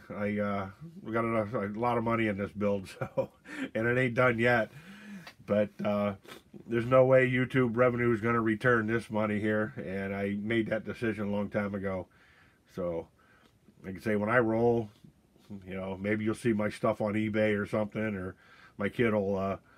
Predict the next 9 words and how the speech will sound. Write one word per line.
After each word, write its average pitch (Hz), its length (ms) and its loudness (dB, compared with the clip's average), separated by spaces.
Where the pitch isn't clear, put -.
he'll 107 180 0
inherit 101 380 0
a, 92 320 -6
quite 107 220 0
a 92 120 -2
collection 101 480 -2
of 87 140 -10
stuff. - 400 -4
So, 92 280 -2